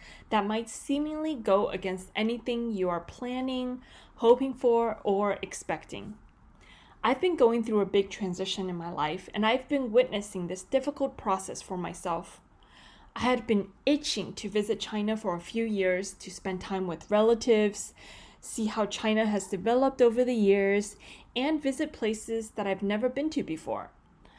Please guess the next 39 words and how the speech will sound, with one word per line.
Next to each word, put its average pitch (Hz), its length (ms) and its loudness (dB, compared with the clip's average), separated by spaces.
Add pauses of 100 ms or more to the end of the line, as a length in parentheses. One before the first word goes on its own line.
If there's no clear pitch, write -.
(160)
However, 220 420 2
once 220 300 2
I 214 120 2
arrived 196 540 2
in 262 120 2
China, 175 500 -4 (340)
I 208 100 2
experienced 202 680 -2
major 226 440 0
culture 214 420 -6
shock 180 340 -4
for 170 140 -10
several 214 380 0
days 170 340 -2
and 175 220 -10
felt 185 280 -2
very 185 440 0
out 165 160 -4
of 170 160 -10
place. - 520 -8 (800)
I 214 60 4
wanted 269 320 2
to 311 60 2
go 254 120 8
back 208 240 0
to 226 100 -6
the 208 120 2
U 190 260 4
S 180 320 -2
as 180 140 -10
soon 262 320 -2
as 226 100 -6
possible. 180 680 -4 (1000)
I 226 100 0
told 302 260 -4
my 440 120 4
roommate 214 440 4
about 170 300 0
it, 170 200 -2